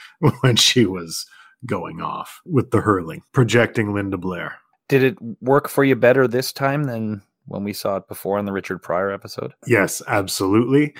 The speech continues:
Speaker 1: And I forgot to mention, I, I really liked all their voices, too. They all had really good kid voices.
Speaker 2: I thought this was almost like a, a short play.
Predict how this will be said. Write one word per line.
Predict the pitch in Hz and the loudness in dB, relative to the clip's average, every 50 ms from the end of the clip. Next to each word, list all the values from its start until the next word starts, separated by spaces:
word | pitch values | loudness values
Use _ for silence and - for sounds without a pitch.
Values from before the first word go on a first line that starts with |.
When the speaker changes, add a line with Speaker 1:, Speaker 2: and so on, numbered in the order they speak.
| - - - - - | -20 -20 -12 -6 -2
Speaker 1:
And | 107 107 104 104 107 104 101 98 98 - - | 0 2 2 2 2 0 -2 -6 -6 -4 -4
I | 110 110 | -4 -2
forgot | - 120 117 113 107 | 0 0 0 0 0
to | 117 | 0
mention, | 113 113 107 104 104 104 | -2 -2 -2 -4 -6 -6
I, | 101 104 | -6 -4
I | 104 117 | -2 0
really | 120 120 131 127 143 | 0 2 2 2 2
liked | 135 143 147 156 | 2 2 2 2
all | 151 151 | 2 2
their | 160 151 | 2 2
voices, | 104 104 117 120 117 - 95 87 - | 4 4 4 4 4 2 -4 -10 -10
too. | - - 120 101 | -4 -2 -2 -2
They | 78 82 98 | -2 -4 -4
all | 107 117 | -4 0
had | 110 123 113 107 | 0 0 0 0
really | 107 101 104 104 | -2 -2 -2 -2
good | 92 104 101 95 92 - | -2 -4 -4 -6 -6 -8
kid | - - 98 90 90 80 | -8 -8 -8 -8 -8 -10
voices. | 82 - - - - - - - - - - _ _ _ - | -12 -12 -12 -12 -14 -14 -14 -14 -14 -14 -16 _ _ _ -2
Speaker 2:
I | - | 0
thought | 277 247 | 2 2
this | 220 240 185 | 2 2 2
was | 190 170 170 | 2 4 4
almost | 175 170 165 156 151 | 4 4 4 4 2
like | 151 123 | 0 0
a, | 127 123 - - 107 104 90 | -2 -4 -4 -4 -4 -4 -4
a | 101 | -4
short | - - 135 127 120 - - | -4 -2 0 0 0 -2 -4
play. | - - 143 147 123 - - | -4 -2 0 0 0 -2 -6